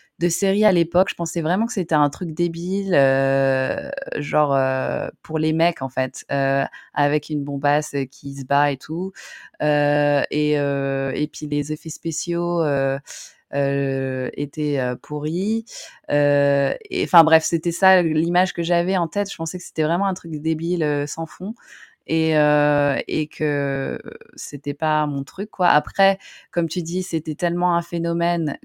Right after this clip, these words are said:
que, euh, je pense que, bon, tu vois, je connais le nom de tous les personnages principaux, à peu près. Euh, et puis, euh, j'ai, j'ai,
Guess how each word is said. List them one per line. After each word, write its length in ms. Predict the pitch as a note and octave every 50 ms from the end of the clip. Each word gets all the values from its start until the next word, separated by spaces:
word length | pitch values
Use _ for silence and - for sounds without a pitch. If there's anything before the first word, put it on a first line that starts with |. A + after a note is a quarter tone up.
| -
que, 140 | - - E3
euh, 640 | D#3 D3+ D3+ D3 D3 D3 C#3+ C#3+ C#3+ C#3 C#3 C#3 C#3+
je 100 | D3 - -
pense 260 | - D#3+ D#3 - -
que, 80 | -
bon, 240 | D#3+ D3+ D3+ D3+ D3+
tu 100 | - -
vois, 140 | - D#3+ D#3+
je 80 | - -
connais 240 | - D#3+ D#3 D3+
le 100 | D3+ D3+
nom 220 | D3+ D#3+ D#3+ E3 E3
de 120 | D#3+ D3+
tous 200 | D3 D3 - D#3
les 100 | D3+ D3+
personnages 500 | D3 D3+ D3+ D3 - - D3+ D3+ D#3 D3+ -
principaux, 760 | - D3+ C#3+ - - D3 - - F3+ F#3+ G3+ G3+ G3+ G3+
à 100 | F3 D3
peu 140 | C#3+ - D3+
près. 420 | - - - F#3+ G3 G#3 G#3+ A3 G#3+ - - - - - - - - - - -
Euh, 460 | D#3+ D#3+ D#3 D#3+ D#3 D#3 D#3 D#3 D#3 -
et 160 | E3 E3+ E3
puis, 440 | D#3+ - - - E3 E3 E3 F3 E3+
euh, 400 | D#3+ D3+ D3+ D3 D3 D3 D3+ D#3
j'ai, 180 | D3+ D3 D#3+ D3+ D3+
j'ai, 400 | - - E3 E3 E3 E3 D#3+ -